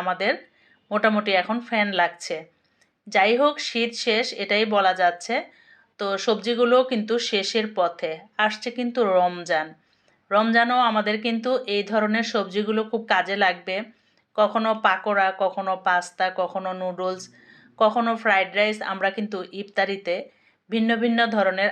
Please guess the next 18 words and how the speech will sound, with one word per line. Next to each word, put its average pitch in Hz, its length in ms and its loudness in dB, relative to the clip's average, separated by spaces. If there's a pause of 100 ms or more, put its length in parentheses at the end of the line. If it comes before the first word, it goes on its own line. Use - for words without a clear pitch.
আইটেম 180 380 0
তৈরি 208 240 0
করে 170 220 -4 (100)
থাকব। 151 260 -4 (760)
তাই 233 140 6 (120)
আসুন 240 240 -4 (100)
আমরা 208 340 0
আমাদের 202 280 -2
সুবিধার্থে 190 640 -2 (140)
বেশ 180 160 -4 (100)
কিছু 214 240 -6
সবজি 185 400 -4
কিন্তু 214 320 -2 (960)
এখনও 214 380 2 (140)
সময় 202 380 2
আছে, 202 220 -2 (160)
আমরা 185 260 -2
সংরক্ষণ 190 540 -2